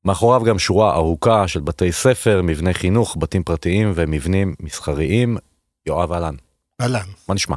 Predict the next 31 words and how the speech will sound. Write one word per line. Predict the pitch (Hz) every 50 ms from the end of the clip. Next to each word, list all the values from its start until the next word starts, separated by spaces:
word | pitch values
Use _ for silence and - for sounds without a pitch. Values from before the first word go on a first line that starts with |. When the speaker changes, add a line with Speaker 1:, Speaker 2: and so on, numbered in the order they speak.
| - _ _ _ _ _
Speaker 2:
בסדר. | - 185 226 226 208 196 170 131 _ _ _ _ _ - - - - - - - - - -
Speaker 1:
בוא | - 107
תספר | - 143 - - 127
על | 123 120
מה | 123
אתם | 123 - 131
עובדים | 113 101 98 117 110
עכשיו | 104 - - 113 104
במשרד. | 101 101 92 - - 87 78 71 - - - - _ _ _ _ _ _ _ _ _ _ _ _ _ _ _ _ _ _ _ _ _ _ _
Speaker 2:
אה, | 120 120 127 127 131 131 131 135 135 131 135 131 135 135 135 - -
תמיד | - 143 156 190 202 190
על | 190 160
מגוון | 147 143 135 113 107 98 110 127 127 135
של | 131 - - 135
פרויקטים. | 113 - 117 117 110 104 98 - - - - 92 85 82 82 80 - _ _ _ _ 101
אנחנו | 104 - - 123
עושים | 104 - - 113 107 101 101
מלונאות, | 98 92 95 90 85 82 85 120 151 156 - -
עושים | 101 87 - - 113 104
מבני | 101 92 90 98 95
ציבור, | 87 - - 98 90 104 139 147 135 117
עושים, | 98 - - - 104 98 95 98 98
אה, | 95 95 95 92 90 90 90 87
מגורים. | 90 95 95 92 101 98 95 92 87 82 76 - _ _ _ _ _ _ _ _ _ _ _ _ _ _ 104 101
המעניינים | 104 104 98 95 92 90 90 87 90 90 - - 107 101 95 98 101 98 101 117 127 120
שאנחנו | - - 110 107 107 - 127
עושים, | 120 107 - - - 127 117 110
אנחנו | 104 98 - - 117
עושים | 107 - - 110 104
מלון | 101 92 101 98 98 98 90
ברחו-, | 98 95 90 87 - - - 90